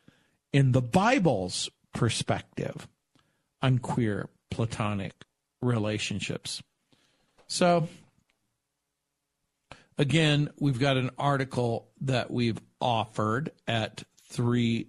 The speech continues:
zero three, eight seven three, nineteen thirty-five, an article at got questions dot org. If you're interested in that, um, s-,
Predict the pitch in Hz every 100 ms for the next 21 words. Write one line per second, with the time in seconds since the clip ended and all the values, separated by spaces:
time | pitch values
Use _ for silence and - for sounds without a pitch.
0 | - 113 113 113 110 110 107 120 117 -
1 | - _ 120 113 - 110 110 127 117 117
2 | 113 117 120 110 120 113 113 107 120 120
3 | 113 - 110 - 117 - 113 107 110 101
4 | - 110 107 95 - _ _ _ _ _
5 | _ 139 127 127 - - 151 - 143 -
6 | - 127 123 117 - 135 127 123 120 113
7 | - 123 120 123 123 120 - - - 117
8 | 113 110 107 101 - _ _ _ _ _
9 | _ _ _ _ _ _ _ _ _ _
10 | _ _ _ _ _ _ _ _ _ _
11 | _ _ _ - - 143